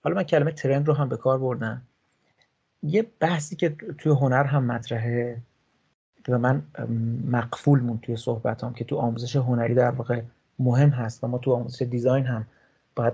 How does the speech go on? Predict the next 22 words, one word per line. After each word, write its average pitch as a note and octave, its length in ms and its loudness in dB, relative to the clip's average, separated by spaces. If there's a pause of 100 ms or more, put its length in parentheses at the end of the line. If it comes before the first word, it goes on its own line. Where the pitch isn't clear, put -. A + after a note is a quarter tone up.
مطرحش B2 500 0
بکنیم، D3 340 0
بحث D#3+ 240 2
ترند C3 460 2
شناسی B2+ 420 -2
و D3 80 6
سبک B2 320 0
شناسیه A2 520 -10 (600)
و - 20 0
این D3 100 4
خیلی E3 320 4
مهمه. A#2 280 -2
تو - 120 -8
ایران D3+ 280 4
هم D3+ 300 0 (500)
چیزی E3+ 360 -4
که F#3+ 120 0
به D3+ 100 2
عنوان C3+ 280 0
طراحی B2 440 2
جواهر A#2+ 400 0
الان، A#2 420 -4